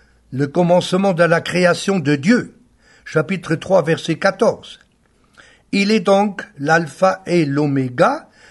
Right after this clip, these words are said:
dans la création. Il est ici l'alpha,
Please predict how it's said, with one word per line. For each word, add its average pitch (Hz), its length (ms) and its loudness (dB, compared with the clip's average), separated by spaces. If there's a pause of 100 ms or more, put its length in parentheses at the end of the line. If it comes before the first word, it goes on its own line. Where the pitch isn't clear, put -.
(180)
dans 170 260 2
la 175 220 0
création. 233 960 -2 (720)
Il 180 440 0
est 175 300 2
ici 233 600 0
l'alpha, 170 960 -2